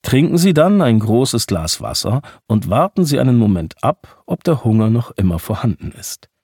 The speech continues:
Bereiten Sie sich gesunde und schlanke Alternativen zu üblichen Getränken zu und vor allem bereiten Sie es vor. Denn nichts ist so unangenehm wie Durst zu haben und dann zum Beispiel erst anzufangen,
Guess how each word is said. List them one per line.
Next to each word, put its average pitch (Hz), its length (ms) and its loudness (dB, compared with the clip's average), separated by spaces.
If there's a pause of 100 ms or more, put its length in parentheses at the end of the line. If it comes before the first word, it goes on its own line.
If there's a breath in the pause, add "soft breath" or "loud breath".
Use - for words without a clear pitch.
(920)
Bereiten 151 480 0
Sie 196 120 0
sich 185 260 -2
gesunde 135 520 2
und 131 220 -2
schlanke 147 380 -2
Alternativen 120 680 -2
zu - 160 -8
üblichen 101 440 -4
Getränken 104 460 -4
zu - 260 -10 (400)
und 90 100 -8
vor - 160 -12
allem 135 320 -2 (380)
bereiten 131 580 0
Sie 143 200 -2
es 135 160 -4
vor. - 500 -6 (600)
Denn 113 200 2
nichts 214 280 0
ist - 180 -4
so - 120 0
unangenehm 131 640 2
wie 110 80 2
Durst 87 460 -4
zu 107 160 0
haben 147 340 -2 (240)
und - 240 -6
dann 170 240 -2
zum 214 300 -2
Beispiel 185 420 -4
erst 127 260 -4
anzufangen, 101 720 -2